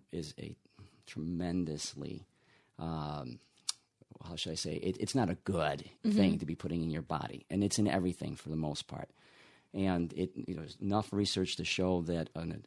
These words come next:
Speaker 1: an enormous amount of sugar intake has some serious effects on the body as well as the brain. And so we don't appreciate, and I see this all the time, we simply do not appreciate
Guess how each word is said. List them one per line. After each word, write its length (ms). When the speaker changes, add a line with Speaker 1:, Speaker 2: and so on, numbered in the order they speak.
Speaker 1:
an 140
enormous 500
amount 260
of 60
sugar 320
intake 540
has 200
some 120
serious 640
effects 460
on 160
the 60
body 520
as 140
well 240
as 100
the 100
brain. 380
And 220
so 560
we 180
don't 440
appreciate, 920
and 140
I 60
see 180
this 260
all 180
the 80
time, 300
we 100
simply 480
do 140
not 340
appreciate 760